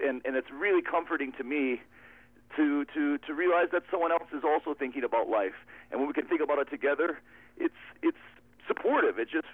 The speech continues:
feels good. It feels like even if you never meet this person, you know that you're not the only one going through this experience called being alive. And I certainly get a lot out of it, because I ended up thinking about things and considering things that maybe I haven't really thought about very much. So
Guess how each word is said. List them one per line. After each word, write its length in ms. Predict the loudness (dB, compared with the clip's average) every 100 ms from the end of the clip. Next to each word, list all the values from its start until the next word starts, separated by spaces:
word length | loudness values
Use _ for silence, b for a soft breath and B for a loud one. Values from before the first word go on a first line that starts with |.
| -2
feels 280 | 2 2 -2
good. 320 | 0 4 4 2
It 180 | -4 -2
feels 220 | 0 0 2
like 200 | -2 0
even 160 | 0
if 100 | -2 -4
you 100 | -2
never 220 | 0 0
meet 220 | -2 -4
this 120 | -6 -4
person, 440 | -4 -2 -2 -4 B B B
you 80 | -4
know 220 | 2 2
that 120 | 2 0
you're 140 | -2
not 180 | -2 0
the 80 | 0
only 280 | -2 -2
one 320 | -2 -2 -2 -6 B B
going 240 | 0 0 0
through 220 | -4 0 2
this 160 | 0 -2
experience 560 | -8 -8 -2 2 2 0 -4
called 280 | 2 2 0 B B B _
being 220 | -2 0
alive. 400 | 2 4 4 0
And 100 | 0
I 120 | 2 2
certainly 240 | 0 -2
get 180 | 0 0 2
a 60 | 2
lot 200 | 2 4
out 200 | 4 4
of 80 |
it, 120 | 2 -2
because 220 | -4 -2
I 160 | 2 2
ended 160 | 2
up 80 | 0 -2 B B B B -4
thinking 240 | -2 0 2
about 220 | 2 2
things 200 | -2 -2
and 100 | -6
considering 440 | -8 -4 -2 -2 -2
things 220 | -6 -2
that 100 | -2
maybe 240 | 0 2
I 140 | 2 4
haven't 320 | 2 2 0
really 260 | 2 2 -2 -12 B B B 2
thought 180 | 2
about 280 | 4 2 2
very 200 | 2 0
much. 220 | 0 -2 -2
So 180 | 0 0